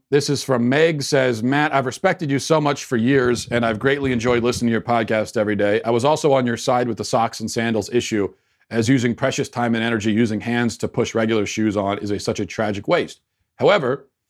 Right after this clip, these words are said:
I just now saw that the, the sandals you wore were not sandals, they were flip-flops.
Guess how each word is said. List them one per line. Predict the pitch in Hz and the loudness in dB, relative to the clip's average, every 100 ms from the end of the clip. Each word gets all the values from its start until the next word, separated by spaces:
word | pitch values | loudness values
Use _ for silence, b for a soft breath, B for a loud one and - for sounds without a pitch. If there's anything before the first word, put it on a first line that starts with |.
| b b - | b b -2
I | 123 | 2
just | 135 175 | 2 2
now | 175 160 | 2 0
saw | - 143 135 | 2 2 2
that | 123 117 | 0 0
the, | 120 113 | 0 0
the | 110 | -2
sandals | 117 - 151 175 143 110 | -2 0 2 2 0 0
you | 113 | 0
wore | 101 101 107 | 2 2 2
were | 110 113 | 0 0
not | 143 - | 0 -2
sandals, | - 143 175 165 90 92 | -4 -2 0 0 -4 -4
they | 107 | 0
were | 110 | 0
flip-flops. | 104 - 240 233 117 87 92 - | 0 0 0 0 -10 -12 -16 -20